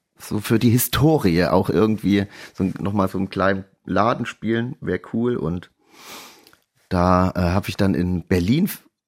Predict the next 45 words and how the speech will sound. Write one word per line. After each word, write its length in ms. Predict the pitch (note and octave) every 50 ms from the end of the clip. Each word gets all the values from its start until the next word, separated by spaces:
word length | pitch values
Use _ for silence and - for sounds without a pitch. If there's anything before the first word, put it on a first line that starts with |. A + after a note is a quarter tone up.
| _ _ -
rumgefragt, 720 | - - - A#2 C#3 F3+ - - - - - A2 A#2 -
ob 100 | - G2
irgendjemand 600 | A#2 - A2 C3+ B2+ B2+ B2+ A2+ A2+ G#2+ G2 -
kann 280 | - - A#2+ C3+ D3 C#3+
und 340 | - - G2 F#2+ F#2 - -
wo, 200 | G2 G#2 G2+ E2+ -
wo 120 | G2+ G2+
Platz 400 | - - A#2+ B2 C#3 - - -
ist. 280 | - G2 A#2+ A#2+ - -
Und 80 | E2
dann 100 | F#2 F2+
hat's 160 | A2 A#2 - -
irgendwie 220 | D#2 F#2+ G2+ G2+
nicht 200 | G2+ A2 A2 -
geklappt. 500 | - - - - - B2 C#3+ D#3 - -
Und 100 | G#2 G2
dann, 160 | F#2+ G2 G2 F#2+ - - - - - _
wie 80 | _ G2
der 140 | G2+ F#2+ -
Zufall 460 | - - - - C3+ C#3+ C#3+ B2 E2
es 180 | F#2 - -
wollte, 360 | - A2 A2+ D3 D3+ - A#2 F2+
zwei 280 | - A2 G2+ B2 D3+
Wochen 220 | - B2 A#2 B2 G2+
vor 140 | - -
dem 300 | - - - G2 G#2 G2+
Termin 420 | - G2+ F#2 F#2+ G#2 A#2+ C3 C3+ C3+ - _ _ _ _ _ _ _ _ _ _
ist 120 | - G#2+ -
eine 100 | A2+ G#2+
Veranstaltung 420 | - G#2+ C#3 - - C#3 A#2 A2
abgesagt 480 | - - - - - - G#2 F#2+ - -
worden. 200 | G#2 G#2+ A2+ G#2+
Da 80 | F#2+
meinte 220 | F#2 F#2+ F#2+ F#2+ F#2
ich 60 | E2+
so, 60 | F#2+
hier, 180 | A2+ E3 F3+ -
ihr 80 | A2+ G2
könnt 240 | - - G#2+ G#2+ G2
da 80 | F2+
spielen. 360 | - - - - A2 G#2+ F#2+
Ich 60 | F2 -
so, 140 | - - D#4 F4 E4+
okay, 340 | D#4+ - - D#3+ D3+ - F#3 - -
cool. 260 | G#3 G3+ G3+ G#3+ A3